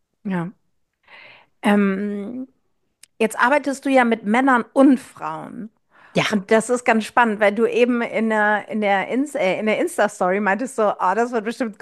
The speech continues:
Speaker 1: total kontrovers, weil wieso
Speaker 2: <laughs>
Speaker 1: brauchen eigentlich Frauen eine extra Behandlung? Ähm, und wir sind doch gar nicht die Schneeflocken. Ähm, wir wollen doch alle investieren.“
Speaker 2: Mhm.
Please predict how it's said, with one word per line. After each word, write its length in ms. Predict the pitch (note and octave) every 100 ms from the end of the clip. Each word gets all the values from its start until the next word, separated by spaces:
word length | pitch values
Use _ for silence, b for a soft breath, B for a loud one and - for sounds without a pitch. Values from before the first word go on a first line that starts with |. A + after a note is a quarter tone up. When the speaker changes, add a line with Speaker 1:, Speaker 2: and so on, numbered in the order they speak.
| -
Speaker 1:
total 360 | A3+ A3+ A3
kontrovers, 720 | G#3+ A3+ A#3+ - G#3 B3 C#4+ C#4
weil 120 | A3
wieso 220 | A#3 C4+
Speaker 2:
<laughs> 20 |
Speaker 1:
brauchen 360 | G3+ G#3+ B3 B3
eigentlich 360 | F3 A3+ A3
Frauen 240 | - G3 G#3+
eine 100 | G3+ G#3
extra 320 | C#4 - D4+
Behandlung? 880 | C#4+ D4 C4+ D#4+ C4+ C4+ C#4 C#4+ C#4
Ähm, 320 | - A3 G#3+ G#3 B B B
und 120 | A3+
wir 100 | A3
sind 200 | A3 C4+
doch 140 | C#4 -
gar 140 | A3
nicht 180 | B3+ -
die 100 | C4
Schneeflocken. 1000 | - C4 A#3+ B3+ - A#3 A#3 A#3+ B3 B3+ b b b -
Ähm, 680 | A3 G#3+ G#3+ G#3 G#3 G3 -
wir 160 | G#3+ G#3
wollen 160 | G#3+
doch 120 | G#3
alle 260 | - G#3 G#3+
investieren.“ 840 | - F#3+ F#3 - - - G#3 A#3+ E4+ A4+ _ b b b b
Speaker 2:
Mhm. 480 | G3 D#3 E3+ C4+ -